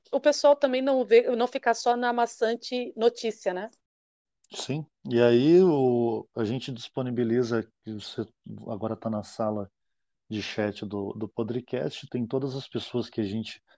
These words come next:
Speaker 2: quase todas as pessoas que a gente já, já convidou, quase porque não foi, não foi porque as pessoas saíram, é porque a gente tinha um formato antes de, de servidor do, do Discord.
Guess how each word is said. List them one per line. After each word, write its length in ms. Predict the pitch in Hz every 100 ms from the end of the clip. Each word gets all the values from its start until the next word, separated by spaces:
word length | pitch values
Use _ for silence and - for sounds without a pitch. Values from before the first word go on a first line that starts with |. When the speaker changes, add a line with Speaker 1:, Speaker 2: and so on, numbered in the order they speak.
| -
Speaker 2:
quase 440 | - 139 147 104
todas 280 | - 120 107
as 120 | 107
pessoas 400 | - 101 - 110
que 100 | -
a 20 | 107
gente 280 | 110 110
já, 200 | 101 110 - 120
já 120 | 117 107
convidou, 580 | - 107 98 107 131 - - _ _
quase 360 | - 113 123 113
porque 680 | - 120 117 117 107 98 98 _ _ -
não 160 | 110 107
foi, 520 | - 113 110 104 98 _ -
não 460 | - 101 101 113
foi 160 | 113 117
porque 220 | - 104
as 100 | 107
pessoas 400 | - 98 - 110
saíram, 400 | - 107 110 127
é 60 | 120 120
porque 260 | 113 -
a 80 | 113
gente 320 | 104 107 - _
tinha 240 | - 120
um 100 | 120
formato 760 | 113 - 117 107 107 113 - 104
antes 380 | 107 131 - - _ _ _ _ _
de, 200 | 104 101 95 - -
de 220 | 104 101
servidor 680 | - 113 98 101 104 104
do, 160 | 95 98
do 160 | 92 98
Discord. 680 | - - 107 113 160 143